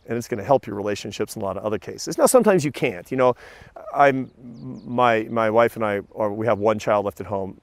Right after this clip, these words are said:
my daughter, who's eighteen. And if I say, "Honey," to my eighteen-year-old daughter,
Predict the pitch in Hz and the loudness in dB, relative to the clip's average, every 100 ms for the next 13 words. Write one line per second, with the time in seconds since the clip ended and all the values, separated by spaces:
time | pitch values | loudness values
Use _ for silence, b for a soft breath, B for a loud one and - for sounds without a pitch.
0 | - 104 98 101 101 101 98 98 - 107 | -8 -6 0 0 0 -4 -4 -6 -6 -6
1 | 107 120 151 185 277 220 117 b b - | -4 -2 0 4 4 4 -2 b b -6
2 | 104 98 - 120 110 110 107 107 107 104 | -2 -2 2 2 2 2 4 6 6 4